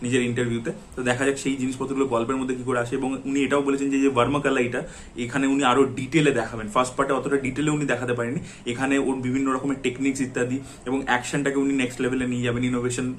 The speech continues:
যেহেতু এখন টেকনোলজি, বাজেট অনেক কিছুই বেড়ে গেছে, তো আমার মনে হয় এই ছবি ওর মধ্যে অ্যাকশন ইত্যাদি সবকিছু খুব ভালো থাকবে, টেকনিক ওয়াইজ অনেক ইমপ্রুভমেন্ট থাকবে, কমেডি ইত্যাদিও থাকবে। এবার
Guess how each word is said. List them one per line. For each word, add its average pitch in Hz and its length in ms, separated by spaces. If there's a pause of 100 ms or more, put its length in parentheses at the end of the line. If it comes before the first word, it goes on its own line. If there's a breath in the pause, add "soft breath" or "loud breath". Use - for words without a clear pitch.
(260 loud breath)
যেহেতু 160 280
এখন 185 160
টেকনোলজি, 151 520
বাজেট 139 340
অনেক 139 160
কিছুই 151 200
বেড়ে 127 260
গেছে, 120 200 (240 loud breath)
তো 135 60
আমার 139 120
মনে 139 160
হয় 143 80
এই 135 60
ছবি 139 140
ওর 139 100
মধ্যে 139 200
অ্যাকশন 131 400
ইত্যাদি 143 220 (100)
সবকিছু 165 420
খুব 151 180
ভালো 123 180
থাকবে, 135 180 (100)
টেকনিক 151 340
ওয়াইজ 139 200 (380 loud breath)
অনেক 143 140 (100)
ইমপ্রুভমেন্ট 139 400 (100)
থাকবে, 120 240 (360 loud breath)
কমেডি 135 320
ইত্যাদিও 139 340 (100)
থাকবে। 117 280 (440 loud breath)
এবার 160 140